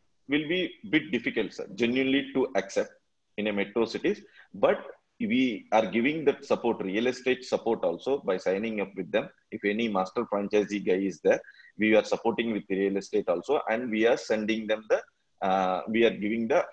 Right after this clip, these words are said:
uh, suitable locations also, uh, to them. And, uh,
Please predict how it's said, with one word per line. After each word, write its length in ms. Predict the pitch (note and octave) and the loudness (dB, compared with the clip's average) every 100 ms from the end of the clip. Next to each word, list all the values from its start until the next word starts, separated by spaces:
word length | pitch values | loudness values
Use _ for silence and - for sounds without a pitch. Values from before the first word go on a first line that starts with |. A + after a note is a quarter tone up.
| - | -4
uh, 80 | A2 | -4
suitable 500 | - B2 C3 B2 C3 | -2 -2 2 2 2
locations 500 | G2 C3 B2 B2 G#2+ | 2 2 0 -2 -2
also, 360 | F#2+ F#2 G3+ - _ _ _ | -4 -2 -4 -4 _ _ _
uh, 400 | G2+ F#2+ F#2 F2 E2 - | -2 0 0 -4 -6 -2
to 80 | B2+ | 0
them. 180 | - - _ _ _ - _ _ | 0 -2 _ _ _ -20 _ _
And, 340 | G2+ G2+ G2+ G2+ | -4 -2 2 4
uh, 580 | F#2+ F#2+ F#2+ F#2 F#2 | 6 6 4 2 0